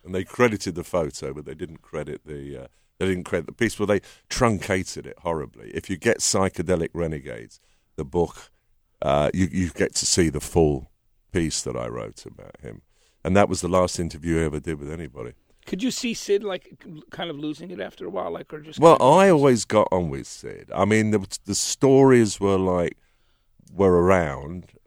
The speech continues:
Speaker 1: but you gotta remember, this is sixty-nine, seventy. This is hippie time, and
Speaker 2: And
Speaker 1: there's a
Speaker 2: people
Speaker 1: lot
Speaker 2: do
Speaker 1: of
Speaker 2: a lot of
Speaker 1: crazy,
Speaker 2: L S D.
Speaker 1: there's a lot of crazy stuff going on.
Speaker 2: Yeah.
Speaker 1: I took L S D, and maybe I took ten or eleven trips at my time.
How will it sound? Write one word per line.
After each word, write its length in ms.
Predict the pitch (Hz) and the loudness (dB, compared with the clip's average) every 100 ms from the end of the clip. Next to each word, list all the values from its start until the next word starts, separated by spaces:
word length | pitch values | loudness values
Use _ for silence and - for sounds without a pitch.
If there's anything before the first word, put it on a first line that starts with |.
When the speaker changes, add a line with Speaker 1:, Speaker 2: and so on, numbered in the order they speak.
| _ _ - | _ _ -18
Speaker 1:
but 200 | 104 139 | -8 -6
you 40 | 123 | -4
gotta 140 | 156 | -4
remember, 260 | 147 147 117 | -2 -2 -4
this 120 | 120 | -4
is 80 | - | -6
sixty-nine, 880 | - 107 - 120 110 110 104 92 90 | -6 -6 -4 -2 0 -2 -2 -6 -10
seventy. 880 | - - 107 92 - 76 73 85 92 _ _ _ _ - | -10 -8 -6 -8 -8 -8 -6 -8 -12 _ _ _ _ -10
This 160 | - - | -8 -6
is 200 | 104 - | -6 -4
hippie 300 | 147 - 82 | 0 0 -2
time, 460 | - 73 76 78 | -6 -6 -4 -4
and 140 | 92 98 | -4 -4
Speaker 2:
And 120 | 98 | 0
Speaker 1:
there's 200 | 107 117 | 2 4
a 40 | |
Speaker 2:
people 80 | 120 | 8
Speaker 1:
lot 80 | 135 | 8
Speaker 2:
do 60 | 147 | 8
Speaker 1:
of 40 | |
Speaker 2:
a 40 | 110 | 6
lot 60 | |
of 60 | - | 8
Speaker 1:
crazy, 380 | 120 135 131 107 | 8 10 8 4
Speaker 2:
L 40 | |
S 60 | 110 | 0
D. 280 | 269 294 _ | -2 -6 _
Speaker 1:
there's 140 | - 110 | 0 4
a 60 | 120 | 8
lot 140 | 139 | 10
of 100 | 131 | 8
crazy 400 | - 127 135 120 | 4 4 4 2
stuff 340 | 113 147 143 - | 0 2 2 2
going 280 | 104 87 76 | 0 0 -2
on. 100 | 71 _ | -6 _
Speaker 2:
Yeah. 140 | - 101 | 2 6
Speaker 1:
I 100 | 147 | 8
took 260 | - 98 | 6 2
L 140 | 92 90 | 2 2
S 180 | 80 - | -2 -4
D, 220 | 85 92 - | -2 0 2
and 120 | 104 | 2
maybe 280 | 113 104 101 | 2 2 0
I 60 | |
took 240 | 98 92 - | -2 -4 -6
ten 200 | - 87 | -4 -2
or 100 | 80 | -2
eleven 260 | 76 69 | -4 -8
trips 380 | 71 - - - | -10 -10 -10 -12
at 60 | 55 | -18
my 80 | 60 | -18
time. 320 | - - 57 | -16 -16 -16